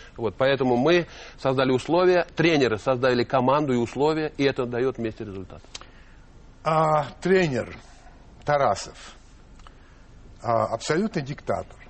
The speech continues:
Speaker 2: ни малейшей демократии. Создал такую команду,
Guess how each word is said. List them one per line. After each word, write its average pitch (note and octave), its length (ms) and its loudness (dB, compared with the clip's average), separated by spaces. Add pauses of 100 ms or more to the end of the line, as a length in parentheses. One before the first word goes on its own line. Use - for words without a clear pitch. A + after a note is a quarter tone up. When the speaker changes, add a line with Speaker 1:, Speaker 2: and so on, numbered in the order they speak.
(640)
Speaker 2:
ни D3 280 0
малейшей E3+ 560 2
демократии. F#2+ 640 -10 (800)
Создал C3+ 440 0
такую C3 340 -8
команду, F3+ 680 -2